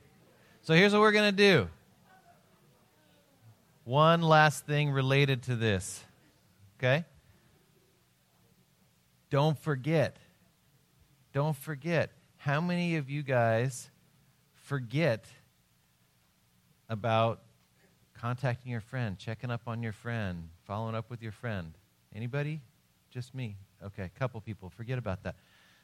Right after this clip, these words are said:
Um, okay, here's a poll. If you're going to hear from a friend one day this week, who would like that to be Tuesday? Tuesday?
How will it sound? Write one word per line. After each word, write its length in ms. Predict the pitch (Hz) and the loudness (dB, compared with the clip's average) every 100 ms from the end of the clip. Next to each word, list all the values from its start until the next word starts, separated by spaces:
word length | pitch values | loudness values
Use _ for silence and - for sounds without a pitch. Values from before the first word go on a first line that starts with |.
| - | 0
Um, 240 | 123 110 - _ _ _ _ _ _ _ _ _ _ - | 0 0 -6 _ _ _ _ _ _ _ _ _ _ 2
okay, 80 | 160 | 4
here's 200 | 180 180 | 4 2
a 40 | |
poll. 420 | 165 196 131 92 - - - - - | 4 6 6 2 -6 -18 -20 -20 -4
If 200 | 147 131 | -4 0
you're 220 | 151 196 | 2 2
going 280 | 170 190 185 | 2 2 2
to 120 | - 160 | 0 0
hear 560 | 139 170 175 180 156 - _ | 2 4 4 2 -2 -12 _
from 300 | - 151 185 | -2 0 -2
a 40 | |
friend 640 | - 156 139 123 127 139 - _ _ _ _ _ _ _ 104 | -2 0 2 2 2 -2 -10 _ _ _ _ _ _ _ -14
one 580 | 107 123 160 180 175 | -6 0 2 4 2
day 580 | 135 156 139 117 104 101 95 | 2 2 4 4 2 -2 -6
this 360 | 104 131 131 131 | -2 -2 -2 -4
week, 420 | 131 98 - - _ _ _ | -4 -4 -6 -16 _ _ _
who 160 | 156 185 | -4 0
would 160 | 190 139 | 0 4
like 320 | 139 135 - | 4 4 2
that 280 | 123 120 - | 0 0 -4
to 120 | 117 | -6
be 580 | 107 113 113 113 113 101 - _ _ _ _ _ _ _ _ - | -4 -4 -2 -2 -4 -8 -16 _ _ _ _ _ _ _ _ -4
Tuesday? 380 | 220 160 117 - _ _ _ _ _ _ _ _ _ _ _ _ _ _ _ _ _ _ _ _ _ _ _ _ - | -2 2 0 -2 _ _ _ _ _ _ _ _ _ _ _ _ _ _ _ _ _ _ _ _ _ _ _ _ -6
Tuesday? 380 | 131 147 180 | -4 -2 -4